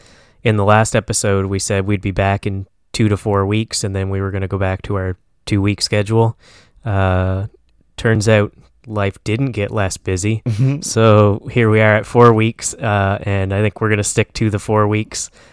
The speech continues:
Speaker 1: uh, for the foreseeable future anyway.
Speaker 2: Yeah.
Speaker 1: Um, which means that you are gonna get off a little easy on the Halloween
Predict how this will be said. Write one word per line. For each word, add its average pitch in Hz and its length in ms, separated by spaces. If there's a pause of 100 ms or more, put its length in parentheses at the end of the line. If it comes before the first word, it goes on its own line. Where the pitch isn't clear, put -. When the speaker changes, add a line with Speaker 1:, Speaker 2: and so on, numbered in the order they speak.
(280)
Speaker 1:
uh, 98 180
for - 160
the 101 160
foreseeable 123 540
future 113 380
anyway. 107 480 (380)
Speaker 2:
Yeah. 90 180 (240)
Speaker 1:
Um, 98 500 (160)
which 120 280
means 117 300
that 107 180
you 117 420
are 110 140
gonna 107 160
get 104 180
off 104 220
a 113 40
little 104 220
easy 123 360
on 104 200
the 104 80
Halloween 113 720